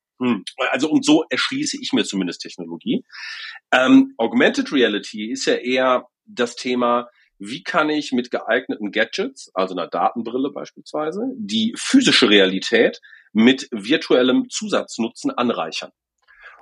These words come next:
Und, ähm, ich hatte damals, ah, wie hieß das Ding denn nochmal von Microsoft? Ähm, egal, so eine, so eine Microsoft-Datenbrille,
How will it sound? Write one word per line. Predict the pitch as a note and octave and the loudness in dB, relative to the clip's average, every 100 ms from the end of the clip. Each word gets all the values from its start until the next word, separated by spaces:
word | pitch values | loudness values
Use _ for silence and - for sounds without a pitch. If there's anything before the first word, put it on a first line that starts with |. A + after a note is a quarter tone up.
| _ | _
Und, | A#2 A2+ A2+ A2+ A#2 - | 2 4 6 2 -4 0
ähm, | G#2 G2+ G#2 G#2 G#2 G#2+ | 4 6 4 2 0 -6
ich | - | -8
hatte | - | -8
damals, | A#2+ B2 A#2+ | -8 -8 -10
ah, | - | -12
wie | A2+ | -10
hieß | C3 - | -8 0
das | B2+ | 4
Ding | B2+ C3 | 8 8
denn | A2+ | 8
nochmal | A#2 | 4
von | - G2 | 2 0
Microsoft? | F#2+ C3+ B2+ - - B2+ - - - _ | 0 0 -2 -4 -4 -6 -8 -18 -20 _
Ähm, | G2+ G2 F#2+ F#2+ F#2+ F#2 F#2 F#2 _ _ _ _ _ _ _ _ _ | 0 0 0 -2 -4 -6 -8 -12 _ _ _ _ _ _ _ _ _
egal, | B2+ A2 F#2 | 0 0 0
so | |
eine, | A#2 B2 | 2 2
so | A2+ | 4
eine | C3 | 4
Microsoft-Datenbrille, | A#2 D3+ - - - - A#2+ D3 E3+ C#3+ E3 B3 C#4 | 6 4 2 -8 -8 -2 -2 -4 -10 -6 -4 -4 -8